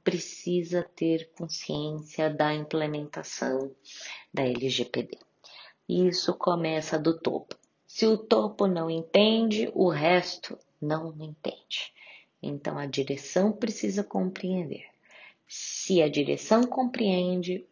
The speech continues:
aí sim a gente parte para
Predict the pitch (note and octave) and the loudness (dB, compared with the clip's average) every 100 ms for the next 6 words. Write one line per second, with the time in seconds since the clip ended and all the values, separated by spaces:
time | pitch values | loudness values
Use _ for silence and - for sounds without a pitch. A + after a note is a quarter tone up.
0 | - G3 G3+ F#3 F3+ F3 - - - D3+ | -4 0 4 4 4 2 0 -8 -8 -6
1 | D3+ D3+ D3+ D3 D3+ D3+ - - C#3+ C3+ | -6 -6 -6 -4 -4 -4 -6 -2 -2 0
2 | C3+ C3+ - - _ _ _ _ D#3 C#3+ | 0 0 -2 -4 _ _ _ _ 2 4
3 | C#3+ C#3+ C#3+ C#3+ C#3+ | 4 4 4 0 -4